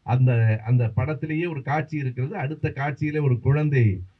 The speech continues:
அந்த தீக்காயப்பட்டு விடுகிறது, அந்த காயம் ஆறுகிறது, இது ஆறவில்லை என்பதை ஒரு படமாக காட்டியிருக்கிற அழகை நான் பார்த்து ரசித்தேன். சரியாக சொல்ல வேண்டுமானால், இன்றைக்கு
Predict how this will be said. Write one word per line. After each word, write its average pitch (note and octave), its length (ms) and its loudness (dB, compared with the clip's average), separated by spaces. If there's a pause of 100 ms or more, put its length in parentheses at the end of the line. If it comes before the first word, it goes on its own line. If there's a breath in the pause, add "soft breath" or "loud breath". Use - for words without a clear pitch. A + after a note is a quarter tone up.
(240)
அந்த B2 340 4
தீக்காயப்பட்டு D#3 800 0
விடுகிறது, G#2 680 2
அந்த A#2+ 340 4
காயம் D3 440 0
ஆறுகிறது, A#2 560 2
இது A2 180 -2
ஆறவில்லை A#2+ 880 -2
என்பதை B2+ 540 4
ஒரு G#2 200 2
படமாக C3 560 4
காட்டியிருக்கிற G2+ 600 -6
அழகை A2 600 -2 (400)
நான் G2+ 280 0
பார்த்து B2+ 420 6
ரசித்தேன். B2+ 720 0 (1000)
சரியாக D3+ 500 0
சொல்ல D3+ 200 2
வேண்டுமானால், C#3 560 0
இன்றைக்கு C#3+ 420 -6